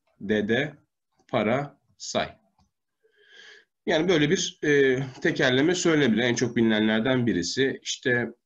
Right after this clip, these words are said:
e, rahmetli oldu bir Sabancı Holding'in, e, yönetim kurulu başkanı Sakıp Sabancı'dan bahsederler. Yani aynı mantık işte Sakıp Sabancı para sayar, para sayar, daha para sayar, daha para sayar,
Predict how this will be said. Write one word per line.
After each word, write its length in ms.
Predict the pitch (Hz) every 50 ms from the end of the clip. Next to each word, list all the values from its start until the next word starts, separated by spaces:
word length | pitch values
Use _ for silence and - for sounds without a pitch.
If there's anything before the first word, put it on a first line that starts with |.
| _ _ -
e, 260 | 113 113 113 110 110
rahmetli 580 | 127 127 131 135 139 135 135 131 135 135 139 135
oldu 580 | 120 123 117 110 104 101 110 104 98 - -
bir 240 | 110 110 104 - -
Sabancı 500 | - - 113 101 104 107 107 107 101 110
Holding'in, 580 | 107 104 101 101 107 107 104 104 101 98 - - -
e, 80 | 92 98 95 95 92 92 90 90 90 90 87 82 76 65 80 101
yönetim 380 | 107 104 104 104 - 107 107
kurulu 260 | - - 98 95 90
başkanı 380 | 95 95 92 - - - 135 135
Sakıp 400 | - - 107 101 101 104 - -
Sabancı'dan 680 | - 110 107 104 107 107 101 101 95 98 90 - 87
bahsederler. 560 | 90 90 - - 95 87 92 104 127 139 104
Yani 160 | 123 123 123 92
aynı 260 | 98 117 117 117 110
mantık 340 | 104 92 90 92 - 143 -
işte 200 | - - 104 98
Sakıp 460 | - 127 113 110 110 110 - - -
Sabancı 520 | - 117 101 101 101 98 98 107 120 -
para 220 | - 113 110 113 110
sayar, 380 | - 113 101 107 120 120 -
para 220 | - 113 110 107 107
sayar, 380 | - 104 101 113 123 110 98
daha 260 | 107 107 120 117 -
para 200 | - 110 101 92
sayar, 380 | - - 98 101 110 113 110 107
daha 280 | 104 101 117 107 107 -
para 160 | 98 90 85
sayar, 260 | - - 123 127